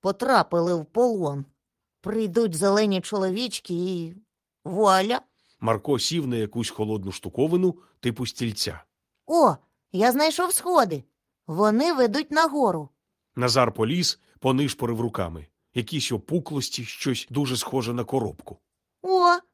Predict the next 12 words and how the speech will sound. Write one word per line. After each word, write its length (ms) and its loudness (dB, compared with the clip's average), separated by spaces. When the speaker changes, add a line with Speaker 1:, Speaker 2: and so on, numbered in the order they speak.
Speaker 1:
кулька! 600 2
Я 200 4
знайшов 420 0
кулю 380 2
і 140 2
взяв 300 4
її 200 0
в 80 -2
руки". 420 -2
"Ну, 320 -4
потримай 680 0
її". 460 -2